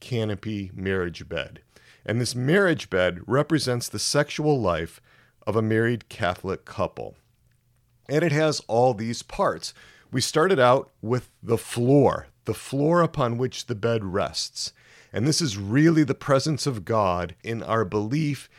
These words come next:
that he has everything under control, that he loves us, that we're his beloved children. We started there in the last episode in fifty-nine. Now we're addressing the four legs of the bed.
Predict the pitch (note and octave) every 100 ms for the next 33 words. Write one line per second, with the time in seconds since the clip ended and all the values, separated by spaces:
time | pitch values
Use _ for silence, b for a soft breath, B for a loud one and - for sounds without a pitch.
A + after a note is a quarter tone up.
0 | b _ A#2 F#2 A#2 A2+ A2+ A#2 A2+ A#2
1 | A#2 G#2 G2+ G2+ G2+ F2+ F#2 E2+ F#2 -
2 | G#2+ G#2 A#2+ A2 G2 F#2 - F#2 F2 A2
3 | G#2+ A2 G#2 - G#2+ G2+ F2 F#2 F2 -
4 | - G#2 F2+ E2 A1 - b b b A2
5 | - - C#3 D3 D3 A#2+ C3 B2+ G#2+ A2+
6 | A2 A#2 - A#2+ F#2 F#2+ - G2 G2 F#2
7 | D#2 A#1+ - B B B A#2+ D3+ A3 G#3
8 | C3+ A#2+ C#3 b b B2+ C3 B2+ D3 C#3+
9 | - C#3 B2+ G#2 - D3 D3+ C#3+ B2 B2+
10 | B2+ A#2 - - G2+ E2+ E2 E2 A#2+ A2
11 | C2 D#2